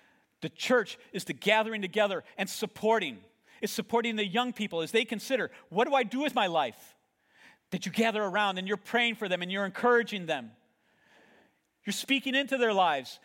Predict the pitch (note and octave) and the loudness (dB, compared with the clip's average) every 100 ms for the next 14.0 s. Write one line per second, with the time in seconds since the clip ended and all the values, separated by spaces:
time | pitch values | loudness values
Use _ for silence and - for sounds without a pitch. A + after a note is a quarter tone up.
0 | - G#3 G#3+ B3+ C4 G3 B3+ A#3+ A#3+ A3 | -14 -2 2 2 0 -2 0 0 0 0
1 | A#3 C4+ - A3 G3 A#3 C4+ B3+ A3+ - | 2 0 -2 -6 0 2 2 0 -4 0
2 | B3+ C4 B3 G#3+ F3+ B3+ C4+ A#3+ - C4+ | 0 0 -2 -4 -2 0 0 -2 0 2
3 | B3 G3+ - C4 B3 A3 - B3+ A#3+ G3 | 2 -4 -4 -4 -2 -4 0 2 2 0
4 | - - A#3 - G#3+ G3 C4+ A#3+ A#3+ A3+ | -4 -6 -4 -2 -4 0 0 0 -6 -2
5 | G#3 A#3+ G#3+ G#3 A3 A3+ G#3 F#3+ C4+ G#3 | 2 2 0 -2 0 0 0 2 2 2
6 | B2+ - _ _ _ _ _ _ _ _ | 0 -8 _ _ _ _ _ _ _ _
7 | _ _ _ _ _ - B3 A3+ - C4 | _ _ _ _ _ -2 2 2 0 0
8 | D4 G#3+ A#3 A3 A3 F#3+ - - B3 C4 | 0 0 0 2 0 -2 -14 -6 -2 0
9 | - - C#4+ B3 C#4+ C#4 C4 G3+ - - | -2 0 0 2 0 0 -2 -4 -10 -6
10 | A3 C#4+ F3+ D#3 D#4+ D4 B3 A3 G3 F3+ | 0 0 -2 -2 0 2 2 2 -2 -4
11 | - F3 D3+ - - - _ _ _ _ | -4 -6 -6 -12 -14 -16 _ _ _ _
12 | - - _ _ G3+ A3+ - E4 C#4 A3+ | -20 -20 _ _ -2 -2 -2 0 2 2
13 | F3+ G#3 C#4+ E4 B3 G3 G#3+ E3 C3+ - | 2 2 4 4 0 -2 -2 -2 -4 -12